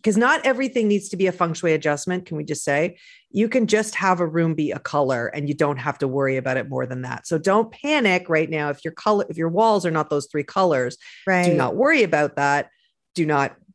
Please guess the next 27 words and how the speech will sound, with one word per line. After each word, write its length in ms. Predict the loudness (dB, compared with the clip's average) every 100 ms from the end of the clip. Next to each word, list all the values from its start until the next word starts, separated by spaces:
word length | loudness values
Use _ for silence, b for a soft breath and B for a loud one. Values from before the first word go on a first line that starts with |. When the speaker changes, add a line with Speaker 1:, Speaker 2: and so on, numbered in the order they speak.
| _
Speaker 1:
step 360 | -14 -8 -4 0
away 300 | 2 2 2
from 180 | 0 -2
the 80 |
color 320 | -2 -2 -4 -4
part. 400 | -2 -2 -2 -4
It's 200 | -16 -8
not 240 | 0 2 2
important. 480 | 0 -2 -4 -4 -6
And 100 | -4
instead 500 | -4 0 2 2 2
focus 380 | -2 -2 -2
on 140 | 0 -2
that 180 | -4 0
first 320 | 0 0 -6
part 280 | 0 0 0
that 100 | -4
we 100 | -4
were 100 | -4
talking 360 | -4 -4 -4
about, 240 | -6 -6 -6
declutter, 580 | -10 0 2 2 0 0
bed 240 | 0 0
position, 580 | -6 -6 -6 -6 -6 -6
flow 340 | -2 2 2
of 120 | 0
chi, 300 | -6 -6 -4